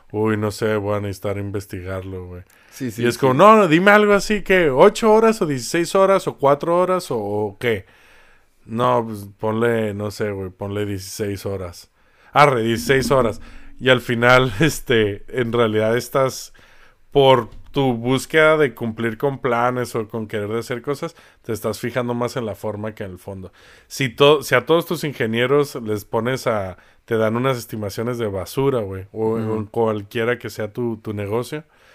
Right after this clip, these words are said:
Speaker 1: pues al final de cuenta, eh, te estás haciendo daño a ti mismo, ¿no? Te estás haciendo
Speaker 2: Ujú.
Speaker 1: más predeci-, menos predecible en realidad,
Speaker 2: Sí, es
Speaker 1: ¿no?
Speaker 2: verdad.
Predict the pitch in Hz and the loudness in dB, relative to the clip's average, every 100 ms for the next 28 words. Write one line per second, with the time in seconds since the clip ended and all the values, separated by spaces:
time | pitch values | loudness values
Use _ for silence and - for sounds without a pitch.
0 | _ _ - 123 131 123 127 117 117 120 | _ _ -4 2 2 2 0 0 0 0
1 | 131 151 147 143 156 147 - - - - | 0 2 0 2 -2 -2 -10 -20 -20 -20
2 | - 117 113 107 - 104 120 120 117 135 | -10 -4 -2 -2 -4 -10 -6 -6 -2 0
3 | 135 135 131 135 131 131 160 151 117 143 | 2 2 2 0 -2 -4 -4 -4 -6 -6
4 | 147 123 123 123 120 131 127 123 101 123 | -6 -4 0 0 0 -4 -2 -4 -4 -6
5 | 104 - 127 127 120 123 131 135 - 110 | -6 -6 -8 -6 0 0 0 -2 -4 -4
6 | 101 95 127 127 113 98 95 92 92 117 | -4 -4 -6 -4 -6 -8 -12 -10 -8 -6
7 | 110 107 107 107 | -6 -8 -8 -8